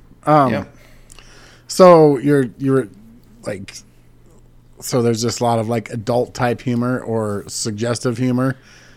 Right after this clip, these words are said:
Speaker 1: And
Speaker 2: Yeah.
Speaker 1: Quinn is at that age where she's asking what that means, and you have to try to explain it?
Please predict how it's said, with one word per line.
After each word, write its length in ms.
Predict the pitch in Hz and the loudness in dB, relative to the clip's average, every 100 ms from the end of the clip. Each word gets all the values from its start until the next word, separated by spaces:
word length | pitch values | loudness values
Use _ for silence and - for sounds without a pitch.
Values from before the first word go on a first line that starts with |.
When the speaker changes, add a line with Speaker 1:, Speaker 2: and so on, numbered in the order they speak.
| - _ - - | -20 _ -14 -2
Speaker 1:
And 100 | 117 | 0
Speaker 2:
Yeah. 280 | 113 107 - - - _ | 2 0 -6 -20 -20 _
Speaker 1:
Quinn 420 | - 131 120 117 | -2 0 0 -2
is 280 | 110 117 110 | -4 -6 -2
at 140 | 120 110 | -2 -2
that 160 | 113 | -2
age 240 | 113 117 117 | -2 -2 -4
where 100 | 110 | -4
she's 240 | - 101 | -4 -8
asking 480 | 92 107 - 110 107 | -8 -8 -8 -8 -6
what 140 | 107 | -6
that 200 | 104 101 | -6 -8
means, 340 | 98 107 131 139 | -8 -6 -6 -6
and 100 | 104 | -6
you 60 | 104 | -6
have 100 | 104 | -8
to 80 | |
try 160 | 98 110 | -8 -8
to 80 | 101 | -8
explain 380 | 92 - 113 | -12 -10 -6
it? 120 | 165 | -6